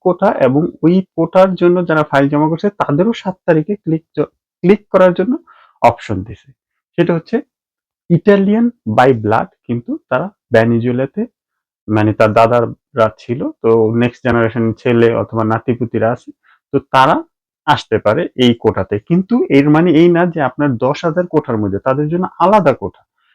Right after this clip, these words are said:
এবং দশ হাজার এবং চা-, আলাদা যেই ডোমেস্টিকের কোঠা আছে এটা সবার জন্য,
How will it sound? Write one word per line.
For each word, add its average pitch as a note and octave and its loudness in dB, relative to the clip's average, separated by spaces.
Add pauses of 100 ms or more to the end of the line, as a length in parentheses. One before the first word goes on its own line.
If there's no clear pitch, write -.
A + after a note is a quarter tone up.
(220)
এবং B2 0
দশ D#3 2
হাজার F3+ 2
এবং C3+ 2 (100)
চা-, - -4
আলাদা D3+ 0
যেই D3+ 2 (240)
ডোমেস্টিকের A#2+ -2
কোঠা D3+ -8
আছে D3 -6
এটা - -8
সবার C3+ 0
জন্য, F3 -4